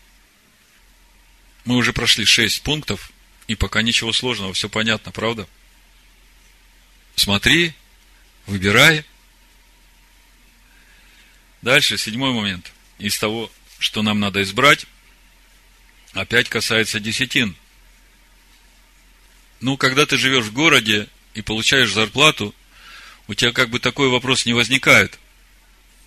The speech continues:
А вот когда ты живёшь в деревне, с землёй работаешь, и у тебя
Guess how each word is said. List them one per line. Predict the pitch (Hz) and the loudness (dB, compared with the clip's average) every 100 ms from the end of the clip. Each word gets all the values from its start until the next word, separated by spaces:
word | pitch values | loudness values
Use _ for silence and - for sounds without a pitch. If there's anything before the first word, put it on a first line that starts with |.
| _ _ _ _ _ - | _ _ _ _ _ -4
А | 113 | 0
вот | 131 | 2
когда | 135 143 139 | 2 2 2
ты | - 131 127 123 - _ - | 2 2 2 0 -6 _ -6
живёшь | 117 123 120 | -4 -2 -2
в | 98 | 0
деревне, | 110 120 139 120 107 | 2 4 2 0 -4
с | |
землёй | 95 107 117 143 | -4 -2 2 4
работаешь, | 120 110 110 104 98 95 - | 4 2 0 -4 -4 -4 -4
и | - 98 95 92 92 - _ - - - - _ _ | -6 -12 -12 -12 -14 -20 _ -20 -20 -20 -20 _ _
у | 98 | -16
тебя | - 95 101 95 90 | -10 -4 -2 -4 -8